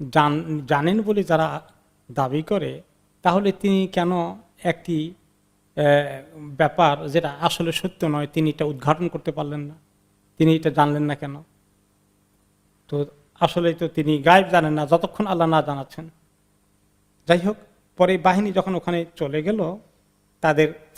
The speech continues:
face to face হয়ে গেল, তখন ওই কবিরা লোকেরা খবর পেল, "কি ব্যাপার, মদিনা থেকে বাহিনী আসছে, তাদের বিরুদ্ধে যুদ্ধের প্রস্তুতি নিয়ে, এটা কেমন কথা? আমরা তো যুদ্ধ করার জন্য কোনো চিন্তা করিনি।"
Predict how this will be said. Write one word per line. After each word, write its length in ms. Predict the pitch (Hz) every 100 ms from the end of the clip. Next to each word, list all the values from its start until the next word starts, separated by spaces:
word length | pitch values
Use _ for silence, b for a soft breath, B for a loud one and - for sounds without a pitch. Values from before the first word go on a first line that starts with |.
| -
face 240 | 180 175
to 100 | 160
face 200 | 151 170 -
হয়ে 180 | 185 143
গেল, 200 | 135 139
তখন 300 | 165 - 160
ওই 140 | 190
কবিরা 300 | 196 175 170
লোকেরা 260 | 156 151 156
খবর 300 | - 147 156 -
পেল, 140 | 165
"কি 200 | 165 165
ব্যাপার, 300 | 143 135 147 165 _ _ _ -
মদিনা 280 | 151 156 151
থেকে 200 | 160 160
বাহিনী 460 | 143 135 151 196
আসছে, 400 | 202 - - 147 156 _ _ _
তাদের 240 | 156 151 156
বিরুদ্ধে 340 | 156 156 156
যুদ্ধের 360 | 135 180 190 190
প্রস্তুতি 420 | 170 - 151 135
নিয়ে, 120 | 135
এটা 140 | 135
কেমন 260 | 156 151 131
কথা? 300 | - - 123 -
আমরা 180 | 175 185
তো 100 | 170
যুদ্ধ 220 | 160 160
করার 280 | 160 151 139
জন্য 180 | 139
কোনো 180 | 131 139
চিন্তা 240 | 139 135 123
করিনি।" 280 | 117 104